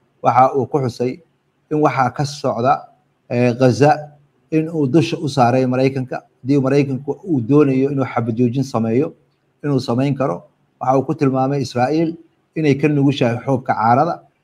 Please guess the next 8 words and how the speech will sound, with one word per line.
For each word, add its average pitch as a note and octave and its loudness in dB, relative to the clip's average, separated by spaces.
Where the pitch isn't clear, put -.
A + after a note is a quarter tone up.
ee D#3 4
ay D3 6
tahay C#3 2
aalad C#3+ 2
uu C#3+ 0
ku D#3+ -4
adeegto B2+ 0
Maraykanka. C#3+ -4